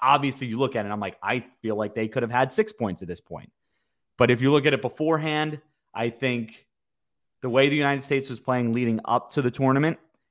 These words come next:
and how they've performed at this tournament, I think that they've,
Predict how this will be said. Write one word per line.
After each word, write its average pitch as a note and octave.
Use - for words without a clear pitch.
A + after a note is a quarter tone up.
and A2+
how A#2+
they've A#2
performed A#2
at A#2+
this D3
tournament, D#3+
I A#2+
think A#2+
that A#2+
they've, A2+